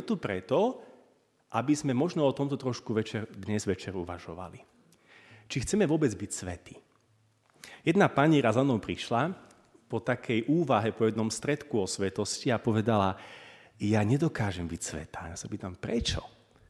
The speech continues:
„No lebo ja nedokážem predať celý svoj majetok ako František.“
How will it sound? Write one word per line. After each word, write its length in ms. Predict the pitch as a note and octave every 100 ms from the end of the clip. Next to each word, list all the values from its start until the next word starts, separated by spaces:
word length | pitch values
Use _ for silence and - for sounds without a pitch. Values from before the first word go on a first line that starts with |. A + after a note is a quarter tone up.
| - - - -
„No 160 | - A#2+
lebo 160 | C3+ C#3
ja 120 | A#2+
nedokážem 720 | B2 G#3 - D#3 C3 A2+ G#2+
predať 400 | - B2 A2+ G#2+
celý 240 | - C3 C#3
svoj 320 | C3+ B2 G2
majetok 480 | G#2 A#2 A#2 G#2 F#2+
ako 80 | G2+
František.“ 880 | - G2 F2+ E2+ D#2+ - - -